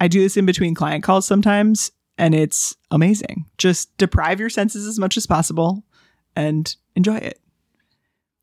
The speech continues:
And on the flip side of this, I'm gonna combine these 'cause I think we only, we each have four spots to, to use. On the flip side of this, I will also do what I call sensory exploration for, like, a minute.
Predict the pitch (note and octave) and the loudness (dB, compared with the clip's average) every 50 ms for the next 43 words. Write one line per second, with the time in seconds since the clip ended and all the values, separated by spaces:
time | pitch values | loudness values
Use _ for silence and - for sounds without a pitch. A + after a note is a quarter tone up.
0 | _ _ - - G3+ G#3+ G#3 G3+ F#3 F#3 - E4 F#4 G#4 - - A3 F#3 E3+ E3 | _ _ -2 0 2 2 2 2 0 0 0 0 0 0 2 0 0 0 0 0
1 | E3+ E3+ E3+ - - F#3+ F3 F3 - - E3+ D#3+ - D3+ D#3 D#3+ D#3+ D#3+ D#3+ D#3+ | 0 0 0 0 0 0 0 0 0 0 0 0 0 0 0 0 -2 -2 -2 -4
2 | - - F3+ E3+ E3 F3 D#3+ - E3+ E3 E3 D#3+ D#3 D#3 D#3+ - - - E3 E3 | -4 -6 -4 -2 -2 -2 -2 0 0 -2 -2 -2 -2 -4 -4 -6 -4 -2 -2 0
3 | D#3+ - E3 D3+ - - - - _ _ _ _ _ _ _ _ _ - - - | 0 0 0 -2 -2 -6 -18 -20 _ _ _ _ _ _ _ _ _ -8 -2 -2
4 | D#3+ - - - - F3 D#3+ - - - - - - - - - - - - - | 0 0 0 0 -2 -4 -6 -6 -2 0 0 0 0 -4 -8 -10 -8 -8 -8 -10
5 | _ - - - D#3 D3+ E3 E3 - - - - - - - - - - G3 F#3+ | _ -8 -4 -2 -2 0 -2 -2 -6 -10 -14 -18 -18 -18 -18 -10 -4 -2 0 0
6 | G3 F#3+ - E4+ E4+ - - D#4+ C4 G#3+ F#3+ G3+ G3 G3 - - - - F#3 F#3+ | 0 0 0 -2 -2 0 0 0 0 0 0 0 -2 -2 -4 -4 -2 0 0 2
7 | G3 F3+ F3 - - _ _ - A3 B3 D4+ - - A#3 G3+ F#3 E3+ D#3 F#3 F#3 | 2 2 0 -2 -4 _ _ -2 0 0 0 0 0 0 0 0 0 -2 -2 0
8 | F3+ F3 F3 E3 - _ _ _ - F3+ E3 F3 E3+ E3+ E3+ - G3 F3+ E3 - | 0 0 0 -2 -4 _ _ _ -8 -4 0 0 2 0 0 0 0 -2 -2 0
9 | - F3+ F3 F3 - F#3+ F3+ F3 - F3 E3 - - - - F3+ E3 D#3 D3+ D#3 | 0 0 0 0 0 0 0 0 0 -2 -4 -4 -6 -4 -2 -2 0 0 -2 0
10 | D#3 F3 F#3+ - - C#4+ C#4 D4 D4+ D#4+ E4 D4 - _ _ _ _ _ _ _ | 0 0 0 2 0 0 2 2 2 0 -2 -4 -6 _ _ _ _ _ _ _
11 | _ _ - - C4+ C4+ C#4 C#4 C4+ C#4+ D4 D4 D#4 D#4+ D#4+ E4 E4+ D#4+ - - | _ _ -4 -2 0 2 2 0 0 2 2 2 2 2 2 2 2 0 -2 -4